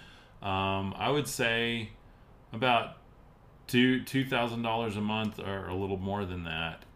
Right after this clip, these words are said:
overnight with no warning. Um, I've lived off of my savings for the last year and dwindled it down to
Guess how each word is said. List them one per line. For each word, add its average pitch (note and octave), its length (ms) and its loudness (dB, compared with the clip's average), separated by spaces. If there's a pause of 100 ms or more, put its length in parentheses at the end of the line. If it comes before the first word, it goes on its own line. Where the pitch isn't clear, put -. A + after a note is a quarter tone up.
(140)
overnight F#2+ 680 2
with E2+ 120 -8
no F#2 200 -4
warning. E2+ 480 -8 (2000)
Um, E2 480 -4
I've F#2+ 180 -2
lived F#2+ 380 0
off G2+ 240 2
of F#2+ 100 -8
my F2 160 -4
savings F#2 560 -4
for - 140 -8
the G2+ 60 -4
last G#2 420 -4
year G#2+ 420 -6
and E2+ 280 -6
dwindled F2+ 400 -6
it E2 100 -6
down F2 340 -4
to F2 380 -8